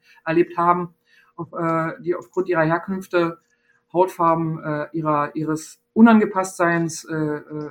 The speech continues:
ja, radikale Erfahrungen machen mussten mit Gewalt ü-, über die Jahre, die ermächtigen sich, ja. Frauen sind viel stärker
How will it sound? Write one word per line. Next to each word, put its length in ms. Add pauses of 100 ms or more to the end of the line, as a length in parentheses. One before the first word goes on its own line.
ja, 140
radikale 400
Erfahrungen 340
machen 200
mussten 260
mit 80
Gewalt 500
ü-, 240
über 160
die 60
Jahre, 300 (360)
die 60
ermächtigen 520
sich, 360
ja. 240 (100)
Frauen 680 (160)
sind 200
viel 160
stärker 600